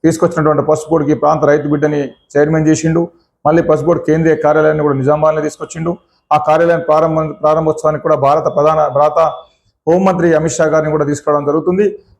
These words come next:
అమిత్ షా గారు వస్తున్న సందర్భంగా దీన్ని ఒక పండగలా భావించి పస్-, ప్రతి పసుపు రైతు కూడా ఈ ప్రారంభోత్సవానికి రావాల్సిందిగా నేను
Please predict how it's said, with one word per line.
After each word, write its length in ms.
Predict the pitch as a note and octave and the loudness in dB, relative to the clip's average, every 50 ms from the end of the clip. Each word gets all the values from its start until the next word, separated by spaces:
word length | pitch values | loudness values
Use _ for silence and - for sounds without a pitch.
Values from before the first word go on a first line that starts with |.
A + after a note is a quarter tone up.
| - | -4
అమిత్ 240 | C3+ D3+ D#3+ E3 - | -2 0 0 0 0
షా 120 | - E3+ D#3+ | 0 0 2
గారు 200 | D#3 D#3+ D#3 D#3 | 2 2 2 0
వస్తున్న 220 | D#3 D#3 - D3 | -2 -2 -8 -8
సందర్భంగా 420 | C3+ - D3 D3+ D#3+ D#3 E3 D#3+ | -8 -8 -4 -4 -2 0 0 0
దీన్ని 180 | D3+ D3+ D3 C#3+ | 0 -2 -4 -4
ఒక 80 | C#3 A#2+ - | -4 -4 -4
పండగలా 340 | C3 C3 D3+ D#3 D#3+ D#3+ D3+ | -4 -2 0 2 2 2 2
భావించి 440 | C#3 C#3+ C#3+ C#3+ C#3+ C#3 - D#3 C#3+ C3+ - _ _ _ _ _ - | 2 0 0 0 -2 -4 -4 -4 -4 -4 -6 _ _ _ _ _ -2
పస్-, 220 | D3 D3 D3 - - - | -2 -2 -2 -8 -10 -2
ప్రతి 300 | D#3+ D3+ D#3 D#3 F#3 F3+ F3 F3+ - | 2 2 2 4 2 0 0 -2 -6
పసుపు 280 | - - D#3+ D#3 - G3 | -2 -2 -2 -2 0 0
రైతు 200 | F#3+ F#3 F3 D#3+ | 0 0 0 0
కూడా 200 | D#3+ E3 D#3+ D#3 D3 C#3+ - - - - _ _ _ _ _ - | 0 0 2 0 0 -2 -6 -12 -18 -20 _ _ _ _ _ -4
ఈ 100 | D3+ D3+ D3 | -2 -2 -2
ప్రారంభోత్సవానికి 920 | C#3+ D3 C#3+ D3+ D#3+ D#3+ D#3 D#3 D3+ D#3 D#3+ D3+ D3+ D3+ D3 B2+ D3 D3 C#3+ C#3+ - - _ _ _ _ _ _ _ _ - | 0 0 0 2 2 2 0 0 -2 0 0 0 0 -2 -2 -4 -2 -4 -4 -4 -6 -12 _ _ _ _ _ _ _ _ -2
రావాల్సిందిగా 560 | C3 C3+ D3 D#3 D#3 D#3 - D3 D3 D3 D3+ D3 | 0 2 2 2 0 0 -2 -2 0 2 2 0
నేను 240 | D3 D3 D3 D3 | 0 0 -2 -2